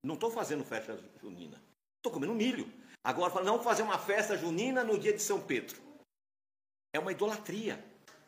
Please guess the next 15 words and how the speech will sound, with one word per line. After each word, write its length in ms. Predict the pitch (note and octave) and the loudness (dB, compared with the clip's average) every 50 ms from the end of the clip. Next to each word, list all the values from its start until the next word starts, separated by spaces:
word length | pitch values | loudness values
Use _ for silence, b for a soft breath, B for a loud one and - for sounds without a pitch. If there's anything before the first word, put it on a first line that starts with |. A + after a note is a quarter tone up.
| _ _ _ _ _ _ _ | _ _ _ _ _ _ _
E 80 | D3 F#3+ | -2 0
as 80 | G3 | 0
pessoas 300 | - G3 G3 F#3 G#3+ G#3 | 2 0 0 2 2 2
estão 160 | G#3 G#3+ G#3 G#3 | 2 2 2 2
tentando, 200 | G#3 G3 - G3+ | 2 2 4 4
"Ah, 160 | A#3 C4 B3 | 6 6 6
mas 120 | A3+ G3+ | 6 6
eu 80 | A3 A3 | 6 6
quero 160 | A3+ A#3 A#3 | 6 6 4
atrair." 300 | A3+ A3+ G#3 G#3 F#3+ - | 4 4 4 2 2 2
Eu 80 | A3 C4+ | 0 0
não 100 | D#4 - | 0 0
quero 160 | - C#4+ C#4+ | 2 2 2
atrair 200 | C#4+ B3+ A#3+ C4 | 4 4 4 4
ninguém. 520 | C#4+ C#4+ A3 D#3 D3 G3+ A3+ - - - | 2 2 2 2 2 2 2 -2 -6 -12